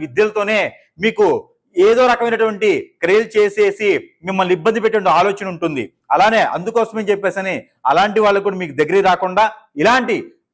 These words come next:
పరిహారాలు కూడా మీరు చేసుకోవాలి. అలానే వృశ్చిక రాశి వారు ఈ సంవత్సరం సాధించేది ఏమైనా ఉందా అనుకుంటే కనుక అనుకున్న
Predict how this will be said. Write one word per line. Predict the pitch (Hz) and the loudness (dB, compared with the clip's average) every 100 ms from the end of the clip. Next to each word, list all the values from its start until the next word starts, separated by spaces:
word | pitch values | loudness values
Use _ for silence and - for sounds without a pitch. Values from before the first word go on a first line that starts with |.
| _ | _
పరిహారాలు | 180 233 247 233 | 2 4 4 2
కూడా | 220 202 | 0 0
మీరు | 202 151 - - | 0 0 -4 -6
చేసుకోవాలి. | 170 - 165 151 117 - - 175 | -4 -2 0 0 0 -10 -2 2
అలానే | 240 262 190 - _ - | 2 2 -2 -4 _ -8
వృశ్చిక | 185 170 269 269 | -8 -6 0 2
రాశి | 240 240 214 | 2 0 0
వారు | 202 196 - _ - 226 | 2 0 -4 _ -6 -4
ఈ | 254 | 0
సంవత్సరం | 240 226 233 233 - | 2 0 -2 -4 0
సాధించేది | 175 190 202 208 196 | 0 0 -2 0 2
ఏమైనా | 185 180 | 0 -4
ఉందా | 165 175 165 139 - | 2 4 4 0 -4
అనుకుంటే | 156 170 180 170 | -4 -2 0 0
కనుక | 165 185 143 - _ - 151 | 2 2 2 0 _ -4 -4
అనుకున్న | 226 262 254 | -2 -2 -2